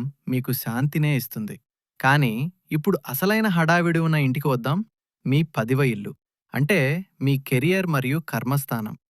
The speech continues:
జనవరి రెండవ తేదీ ఇక్కడ ఒకటి కాదు, రెండు కాదు, ఏకంగా నాలుగు, ఆలుగు గ్రహాలు కలిసి కూర్చున్నాయి. సూర్యుడు,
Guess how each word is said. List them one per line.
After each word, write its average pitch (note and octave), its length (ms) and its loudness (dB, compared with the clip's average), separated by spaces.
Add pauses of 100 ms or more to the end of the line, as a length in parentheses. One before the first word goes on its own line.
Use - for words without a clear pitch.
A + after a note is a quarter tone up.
(280)
జనవరి F3+ 540 2
రెండవ E3+ 340 2
తేదీ C#3 600 0
ఇక్కడ D3+ 240 -2 (160)
ఒకటి E3 260 -2
కాదు, F3+ 400 0 (120)
రెండు C3 260 2
కాదు, A#2+ 300 0 (400)
ఏకంగా D3 600 2
నాలుగు, B2 460 0 (400)
ఆలుగు B2 400 2 (460)
గ్రహాలు D3+ 400 4
కలిసి D3+ 260 0
కూర్చున్నాయి. A#2+ 440 -2 (280)
సూర్యుడు, D3 520 2